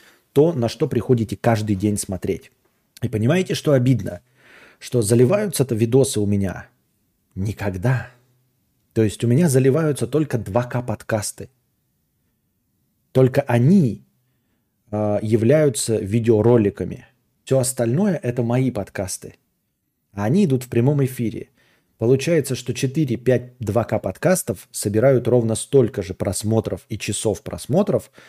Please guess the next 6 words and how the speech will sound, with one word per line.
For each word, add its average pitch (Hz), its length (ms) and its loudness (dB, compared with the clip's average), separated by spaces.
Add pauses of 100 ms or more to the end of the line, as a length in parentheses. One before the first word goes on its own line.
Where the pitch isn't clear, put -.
(300)
сколько 170 460 0
и 113 640 0
вся - 240 0
моя 113 240 2
остальная 101 500 -2
деятельность. 90 720 -6